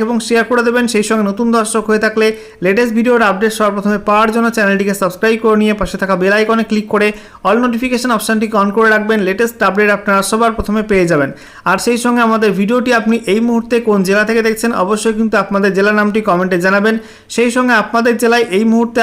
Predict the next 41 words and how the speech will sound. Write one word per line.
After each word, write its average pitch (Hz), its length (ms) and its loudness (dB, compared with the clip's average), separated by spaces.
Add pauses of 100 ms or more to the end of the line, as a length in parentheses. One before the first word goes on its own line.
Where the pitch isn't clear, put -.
আবহাওয়ার 208 320 2
অবস্থা 220 340 -2
কেমন 214 280 2
রয়েছে, 196 280 0 (420)
মেঘলা 196 360 2
হয়ে 233 180 2
রয়েছে 226 240 2 (100)
নাকি 208 200 0
বৃষ্টি 196 420 -2
হচ্ছে 196 260 -2 (420)
নাকি 190 180 -2 (120)
হালকা 196 260 0
হালকা 220 300 2
হাওয়া 190 200 2
দিচ্ছে 220 260 -2
শুধুমাত্র, 214 360 -2 (140)
অবশ্যই 190 320 -2
কিন্তু 214 180 -2 (100)
কমেন্টে 220 380 2 (380)
জানাতে 202 340 0
ভুলবেন 156 380 2
না। 113 60 -8 (680)
তো - 100 0
বন্ধুরা, 262 260 2 (100)
শুরুতে 254 260 0 (100)
আমরা 269 220 2
দেখে 220 200 -2
নেব 254 120 -2 (140)
আলিপুর 226 300 0 (160)
আবহাওয়া 226 280 0
দপ্তর 240 300 0
থেকে 247 140 -2 (100)
আজকে 233 240 -2 (380)
যে 190 160 0
স্পেশাল 254 400 0
বুলেটিন 240 340 0
নাম্বার 240 200 0 (100)
ফাইভ 208 160 2 (120)
জারি 226 220 2
করা 226 220 4
হয়েছে, 220 280 0